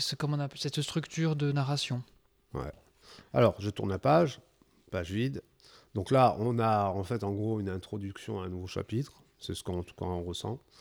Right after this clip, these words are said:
Speaker 2: Euh, ah, on a changé de, de lieu. On est à Tumbleweed, euh, Southwest, en soixante-dix-neuf. Et là, on change de sujet.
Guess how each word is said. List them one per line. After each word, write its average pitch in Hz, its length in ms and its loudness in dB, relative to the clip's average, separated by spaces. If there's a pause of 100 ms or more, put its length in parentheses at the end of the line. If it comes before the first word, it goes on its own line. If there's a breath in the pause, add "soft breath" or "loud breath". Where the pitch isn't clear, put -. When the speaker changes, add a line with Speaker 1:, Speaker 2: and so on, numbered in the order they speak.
(680 loud breath)
Speaker 2:
Euh, 87 680 -2 (200)
ah, 113 220 0 (340)
on 101 140 -2
a 107 100 0
changé 120 420 0
de, 90 400 0
de 87 160 -6
lieu. 87 380 -6 (160)
On 92 140 -4
est 101 180 -4
à 87 100 -4
Tumbleweed, 107 840 -2 (580 loud breath)
euh, 82 240 -6
Southwest, - 800 -4 (180)
en 92 60 -6
soixante-dix-neuf. 101 840 -4 (580 soft breath)
Et 120 60 4
là, 110 220 6
on 113 140 2
change 117 240 2
de 101 60 0
sujet. 85 460 -4